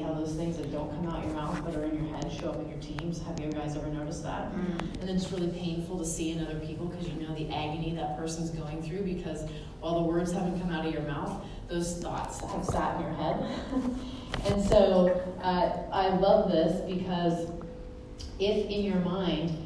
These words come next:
Speaker 1: you are duplicating, it doesn't matter. I'm not in the business until this happens or if this happens. In other words, I'm not in the business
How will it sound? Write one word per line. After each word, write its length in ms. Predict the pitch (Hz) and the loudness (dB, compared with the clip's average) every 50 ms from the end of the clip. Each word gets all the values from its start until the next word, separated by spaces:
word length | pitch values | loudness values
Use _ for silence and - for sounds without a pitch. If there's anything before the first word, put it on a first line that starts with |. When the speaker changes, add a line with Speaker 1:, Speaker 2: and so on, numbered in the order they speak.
| - - - - - - - - - - | -8 -10 -10 -12 -12 -12 -12 -10 -6 -4
Speaker 1:
you 180 | 180 196 190 | 0 2 2
are 100 | 185 180 170 170 | 4 4 4 4
duplicating, 720 | 170 175 - - - - - 180 170 165 170 170 160 170 | 2 2 2 0 -2 0 0 2 2 4 4 4 2 2
it 80 | 175 180 | 2 0
doesn't 240 | 175 - 170 170 | 0 0 0 -2
matter. 240 | 175 175 175 175 170 - | 0 0 0 0 0 0
I'm 140 | 180 185 185 | 2 2 2
not 260 | 202 208 214 208 190 | 2 2 2 0 -2
in 140 | 196 190 190 | -2 -2 -2
the 60 | 196 | 0
business 640 | 202 175 175 175 180 185 185 180 180 180 180 180 - - | 0 2 2 2 2 2 2 2 2 2 2 0 -2 -2
until 1000 | 170 170 165 170 - - - - 202 190 185 185 185 190 190 196 190 190 190 - - - - - - - | 0 0 0 0 -2 -2 -4 -2 0 0 2 2 2 2 2 2 0 -2 -2 -4 -8 -10 -10 -10 -10 -4
this 220 | 170 180 180 180 | -2 0 0 0
happens 680 | 175 170 175 170 170 170 175 180 175 175 170 170 170 - - - - | -2 0 0 0 0 0 0 0 0 2 2 2 0 0 -4 -4 -2
or 440 | 156 151 151 151 147 147 - - - - - | 0 0 0 0 0 0 -2 -4 -6 -4 -2
if 420 | 185 185 175 175 180 180 175 175 | 4 6 6 6 6 2 0 -2
this 180 | 170 170 170 - | -2 -2 -2 -2
happens. 440 | 170 165 165 - - - 170 180 - | -4 -4 -4 -4 -2 -2 -2 -2 -2
In 160 | - 170 180 | -2 -2 0
other 140 | 180 170 165 | 0 2 2
words, 180 | 165 165 160 - - - - - - - | 2 2 0 -2 -4 -6 -8 -8 -8 -4
I'm 80 | 175 | -2
not 260 | 185 208 202 196 196 185 | 0 2 2 2 0 0
in 80 | 185 | 0
the 60 | 185 180 | 2 2
business 320 | 170 175 180 185 180 180 | 2 2 2 2 2 2